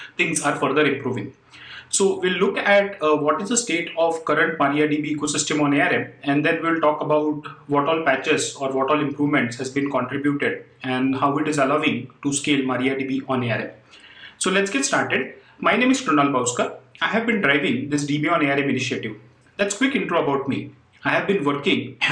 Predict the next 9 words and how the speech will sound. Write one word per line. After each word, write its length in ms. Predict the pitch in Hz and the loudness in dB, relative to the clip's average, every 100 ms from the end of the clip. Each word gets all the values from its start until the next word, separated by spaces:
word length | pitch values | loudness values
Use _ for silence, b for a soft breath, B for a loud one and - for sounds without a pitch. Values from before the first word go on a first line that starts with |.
| 156 156 | 0 0
in 80 | 151 | 0
MySQL 520 | 143 143 151 170 165 | 0 0 -2 -2 -2
space 420 | - 139 - - | 2 2 0 -4
for 200 | 147 139 | -2 0
more 200 | 139 139 | -2 0
than 180 | 151 143 | 2 2
a 20 | |
decade 320 | 135 156 151 | 0 0 2
now. 300 | 135 110 - | 2 0 -6